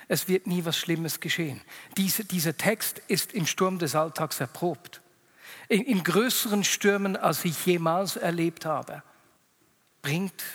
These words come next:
im Gebet, im Flehen und Danken alles vor ihn. Dieses Gebet drückt diese Nähe aus. Das ist das eine. Das, das Zweite, was damit kommt, er spricht von Dankbarkeit.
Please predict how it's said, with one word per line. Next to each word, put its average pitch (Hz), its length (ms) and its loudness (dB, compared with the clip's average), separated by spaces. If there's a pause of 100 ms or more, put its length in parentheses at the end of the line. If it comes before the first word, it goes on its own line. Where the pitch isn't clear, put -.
(460)
im 175 180 0
Gebet, 147 460 0
im 127 80 -2
Flehen 170 640 0 (460)
und 151 220 -4
Danken 151 380 -2
alles 143 260 -2
vor - 200 -8
ihn. 127 200 -8 (280)
Dieses 196 260 0
Gebet 202 420 0 (240)
drückt - 360 -2
diese 165 260 0
Nähe 165 380 0
aus. 139 260 -2
Das 165 120 -2
ist 160 160 0
das - 20 4
eine. 190 280 2 (360)
Das, 156 160 0 (180)
das - 220 2
Zweite, 226 380 4
was 220 160 0
damit 202 260 2
kommt, 202 220 0
er 170 60 4
spricht - 320 -2
von 160 200 0
Dankbarkeit. 165 840 0